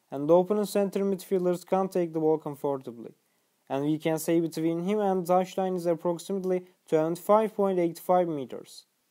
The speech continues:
And let's say the opponent's right back takes position in the touchline's one meters side and goal line's twenty-seven point five meters front. He can't take position more front because Bayern Munich is using high pressing,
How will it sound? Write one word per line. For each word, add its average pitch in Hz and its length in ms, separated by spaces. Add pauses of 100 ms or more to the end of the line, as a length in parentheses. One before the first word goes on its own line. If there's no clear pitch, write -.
And 147 220
let's 226 200
say 247 180
the 202 140
opponent's 196 440
right 202 200
back 208 240
takes 190 220
position 175 420
in 160 160
the 151 80
touchline's 185 540
one 196 220
meters 190 400
side 180 340
and 139 200
goal 175 220
line's 185 280
twenty-seven 180 540
point 160 260
five 170 300
meters 147 340
front. - 380 (480)
He 147 140
can't 202 280
take 196 220
position 180 400
more 185 260
front 190 320
because 143 360
Bayern 139 320
Munich 214 320
is 190 140
using 170 200
high 165 220
pressing, 196 420